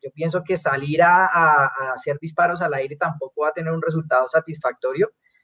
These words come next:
y lo que hay que hacer es organizar la casa y ver qué le podemos ofrecer a nuestro cliente potencial de manera estratégica. Entonces, por ejemplo, hay com-, comercios o diseñadores de moda que ya no están fabricando los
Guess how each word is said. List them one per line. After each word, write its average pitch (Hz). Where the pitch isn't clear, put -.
y 139
lo 143
que 143
hay 139
que 151
hacer 165
es 175
organizar 151
la 190
casa 220
y 139
ver 143
qué 196
le 202
podemos 165
ofrecer 165
a 151
nuestro 170
cliente 156
potencial 160
de 156
manera 139
estratégica. 151
Entonces, 151
por 160
ejemplo, 160
hay 151
com-, 180
comercios 151
o 139
diseñadores 139
de 175
moda 143
que 160
ya 135
no 135
están 160
fabricando 165
los 151